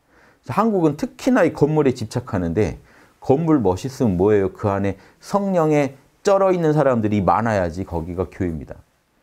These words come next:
지금 여기 우리가 종교 불문하고 모여서 내면에 있는 성령 안에 우리가 깨어 있죠. 그런 사람들의 마-, 만남이 되면 여기가 교회입니다. 에클레시아라 그러죠.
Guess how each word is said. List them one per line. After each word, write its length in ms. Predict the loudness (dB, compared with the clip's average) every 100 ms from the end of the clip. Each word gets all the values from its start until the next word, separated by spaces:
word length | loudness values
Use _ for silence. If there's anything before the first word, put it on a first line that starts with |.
| _ _ _ -2
지금 200 | 2 4
여기 200 | 4 4
우리가 340 | 2 4 2
종교 300 | 2 2 2
불문하고 480 | 2 2 4 2 2
모여서 560 | 2 2 2 0 -4 -6 _ _ _
내면에 540 | 0 2 2 2 2 2
있는 220 | 2 0
성령 460 | -2 -2 0 2
안에 160 | 2 0
우리가 320 | 0 0 0
깨어 220 | 2 2
있죠. 420 | 2 0 -2 -2 -2
그런 260 | 0 2 2
사람들의 520 | 2 0 0 0 2
마-, 180 | 0 0
만남이 540 | -2 0 0 0 -2
되면 320 | -4 -6 -4
여기가 400 | -4 -4 -4 -4 -4
교회입니다. 460 | -6 -6 -8 -14 -20 _ _ _ _ _ -10
에클레시아라 640 | -8 -2 -2 -2 -2 -2 -2
그러죠. 280 | -4 -8